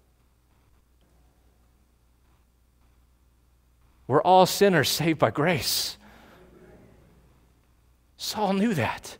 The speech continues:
"I'm the chiefest of sinners. Yet God has forgiven me. God loves me. And I'm not going to let anything that has happened in my past keep me from following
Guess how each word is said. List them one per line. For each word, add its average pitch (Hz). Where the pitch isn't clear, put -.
"I'm 226
the 131
chiefest -
of -
sinners. -
Yet 135
God 226
has 160
forgiven 151
me. -
God 156
loves 233
me. -
And 147
I'm 143
not 214
going 180
to 156
let 151
anything 185
that 127
has -
happened 143
in 185
my 226
past 139
keep 214
me 151
from 123
following 117